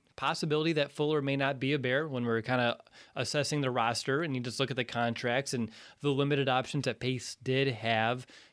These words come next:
to create some cap room for a free agency class. And I still wish that they would have listened to my advice and parted ways with Jimmy Graham and maybe a Charles Leno Junior to open up this cap space. But alas, it was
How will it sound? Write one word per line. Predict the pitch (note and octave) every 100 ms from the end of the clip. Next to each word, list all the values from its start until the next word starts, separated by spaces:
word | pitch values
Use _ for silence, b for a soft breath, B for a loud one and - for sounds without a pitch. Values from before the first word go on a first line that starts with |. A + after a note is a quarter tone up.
| -
to | - D#3 D#3 D#3+
create | - D3 C#3 C#3+
some | C#3+ C3+ C#3+
cap | C#3 C3 A#2+ B2
room | A#2+ C#3
for | B2+ A#2+
a | A#2
free | - B2
agency | B2 A#2+ -
class. | C3+ - D#3+ G#3+ D3+ -
And | B2 A2+ B B B B
I | C#3
still | - D#3+
wish | D3+ D#3
that | D3+ C3+ C3+
they |
would | C3+ C3
have | B2+
listened | C3 - D3+
to | D3
my | C#3 B2+
advice | C3+ C#3+ F#3+ G3 C#3
and | A#2+
parted | B2 C3 C3+
ways | B2 B2+ A#2
with | A#2
Jimmy | B2 A2
Graham | G#2 G#2 A#2+ B2+ B2+
and | A2 G2+ - B B
maybe | A#2+ B2+ C3+
a | B2+
Charles | - C3 C3+ B2
Leno | C3+ B2
Junior | A#2+ G#3+ G3+ C#3
to | C3 C3+
open | B2 B2 C3
up | A#2+ -
this | A2+ -
cap | B2+ A#2
space. | - - A#2 D3+
But | - - B2+ B2
alas, | A#2 B2 C3 D3 C3
it | A#2+
was | A#2 B2 C3+